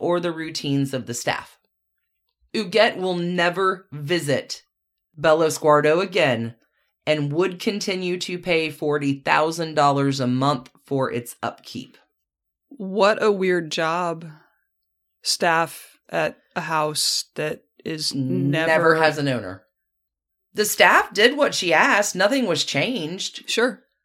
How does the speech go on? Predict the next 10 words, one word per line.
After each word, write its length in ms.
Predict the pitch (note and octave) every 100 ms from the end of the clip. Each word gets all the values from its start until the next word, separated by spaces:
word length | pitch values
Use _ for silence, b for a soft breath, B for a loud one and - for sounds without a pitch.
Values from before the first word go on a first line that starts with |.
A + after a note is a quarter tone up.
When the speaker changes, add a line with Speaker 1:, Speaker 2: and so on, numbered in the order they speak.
| _ -
Speaker 1:
I 40 |
mean, 140 | G3+ F3+
they're 200 | G3+ A#3+
getting 340 | A#3+ C#3+ D3+
paid. 360 | C#3+ F3+ C4+ G#3
Speaker 2:
I 100 | G#3+
mean, 260 | A3 A3
sweet 200 | G3 A#3 A3
Speaker 1:
Yeah. 80 |
Speaker 2:
job. 560 | G3+ G#3 A#3+ A#3+ G#3+ G#3